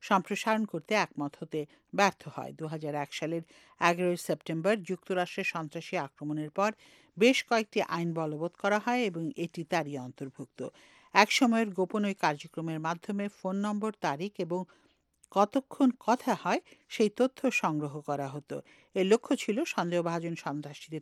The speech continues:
তৎপরতা দমন করা, কিন্তু অনেক আমেরিকানের সমালোচনা করেন এই বলে যে তাদের ব্যক্তিগত তথ্য সুরক্ষার অধিকার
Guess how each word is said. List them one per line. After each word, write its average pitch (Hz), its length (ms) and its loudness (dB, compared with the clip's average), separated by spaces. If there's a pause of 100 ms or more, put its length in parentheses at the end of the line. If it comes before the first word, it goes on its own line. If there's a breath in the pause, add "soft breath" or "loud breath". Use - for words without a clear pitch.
তৎপরতা 208 500 -6
দমন 139 300 -2
করা, - 320 -10 (420 soft breath)
কিন্তু 208 260 4
অনেক 190 340 4
আমেরিকানের 170 600 -2
সমালোচনা 156 720 -6
করেন 208 480 0
এই 240 160 2
বলে 165 280 -2
যে 247 140 -4
তাদের 175 440 0 (400 soft breath)
ব্যক্তিগত 247 640 4 (120)
তথ্য 185 380 -2
সুরক্ষার 156 580 -4
অধিকার 196 420 0